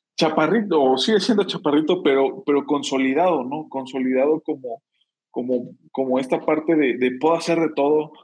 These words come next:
te puedo leer la defensiva, eh, te puedo correr, te puedo lanzar, tengo precisión, y precisión es algo que le sobra, ¿no?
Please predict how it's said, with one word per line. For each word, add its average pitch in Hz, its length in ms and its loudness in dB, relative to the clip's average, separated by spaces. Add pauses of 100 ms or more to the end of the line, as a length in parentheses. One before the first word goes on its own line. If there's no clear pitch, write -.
(120)
te 135 100 -6
puedo 180 320 0
leer 147 380 2
la 139 160 2
defensiva, 135 720 0 (340)
eh, 131 520 2
te 123 120 -2
puedo 175 300 0
correr, 156 580 0 (240)
te 131 100 -6
puedo 180 260 2
lanzar, 151 800 -2
tengo 165 300 -6
precisión, 147 720 -2
y 143 60 -8
precisión 131 560 -4
es 170 100 -4
algo 170 320 0
que 131 120 -2
le 117 120 0
sobra, 143 460 -2
¿no? 123 100 -10